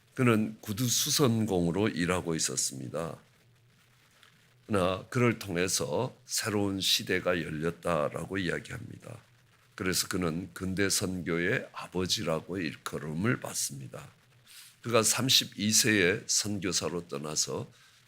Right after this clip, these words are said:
칠십삼 세에 하나님을, 하나님의 부르심을 받는 사십 년 동안을 그는 인도에서 선교사로 지냈습니다.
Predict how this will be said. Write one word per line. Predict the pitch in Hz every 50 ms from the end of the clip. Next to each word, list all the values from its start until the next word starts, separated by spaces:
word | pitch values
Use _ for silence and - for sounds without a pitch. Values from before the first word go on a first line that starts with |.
| _ _
칠십삼 | - - - 98 - - 104 - - - - - 82 90 82
세에 | - 101 87 82 69 76 110 - - - _ _ _ _ _ _ _
하나님을, | - - 107 104 101 95 95 90 82 87 101 113 117 110 - - _
하나님의 | 101 98 120 110 110 113 113 101 104 101 -
부르심을 | - - 80 90 90 - - 101 98 92 92 90
받는 | - - - 71 73 90 92 90 90 95 98 107 120 131 123 - _ _ _ _ _
사십 | - - - - - - - - 110
년 | 107 101 98 90 85
동안을 | - 78 78 76 67 65 65 64 65 76 113 147 143 - - - _ _ _
그는 | - 90 78 76 76 67 -
인도에서 | - 92 92 90 82 92 90 87 82 76 69 - - - 92 107 143 - - _ _
선교사로 | - - - - 104 104 92 92 90 - - - 80 90 107
지냈습니다. | - - - - 85 80 - - - - 55 57 - - 62 - -